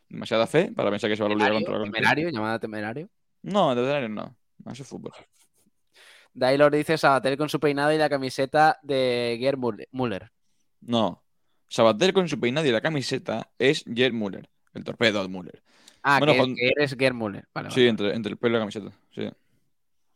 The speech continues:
Speaker 1: Sí, sí, sí. Me, me tengo que pillar la, la Irlanda del Norte, ¿eh? Sería un poco más George Best.
Speaker 2: <laughs> Víctor Guerra, eh, pregunta: ¿Paul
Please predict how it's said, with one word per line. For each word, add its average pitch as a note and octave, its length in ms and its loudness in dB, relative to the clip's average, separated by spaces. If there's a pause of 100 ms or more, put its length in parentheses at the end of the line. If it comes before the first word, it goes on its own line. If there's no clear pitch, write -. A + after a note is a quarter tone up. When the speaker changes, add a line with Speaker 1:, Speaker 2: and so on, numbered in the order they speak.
(760)
Speaker 1:
Sí, - 120 -14
sí, G#2 220 -10
sí. G#2+ 60 -20 (120)
Me, A#2 140 -12 (560)
me A#2 100 -8
tengo B2+ 140 2
que C3+ 80 2
pillar C#3+ 180 2
la, C#3+ 100 0
la A#2 200 -2
Irlanda B2 260 -2
del A#2+ 100 -2
Norte, B2+ 360 -2
¿eh? - 80 -14
Sería A2+ 180 -4
un A2 60 -4
poco A#2 160 -4
más A2 340 -4
George A2 200 0
Best. C3+ 240 -6 (800)
Speaker 2:
<laughs> - 840 -4 (500)
Víctor C#3 380 4
Guerra, D#3+ 480 6
eh, C3+ 500 2
pregunta: C3 640 0
¿Paul F#3 280 6